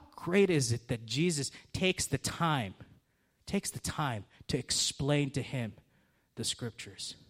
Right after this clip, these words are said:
And it's at night, a secret time. So he takes the time to show him the scriptures. A good illustration,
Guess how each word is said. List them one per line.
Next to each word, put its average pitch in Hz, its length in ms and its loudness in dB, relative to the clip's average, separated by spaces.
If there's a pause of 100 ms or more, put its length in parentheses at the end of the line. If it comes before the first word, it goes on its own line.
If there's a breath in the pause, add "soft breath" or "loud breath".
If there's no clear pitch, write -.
(400)
And 165 100 2
it's 190 160 -2
at 143 140 -2
night, 131 300 0 (440)
a - 60 -10
secret - 480 2
time. 135 360 0 (380)
So - 120 -4
he 143 80 0
takes - 420 2
the 180 100 2
time 170 380 6 (480 soft breath)
to - 80 -6
show 170 360 10
him 107 160 -2 (440)
the 139 80 -2
scriptures. - 640 0 (1800)
A 190 80 8
good 330 280 8 (100)
illustration, 233 720 6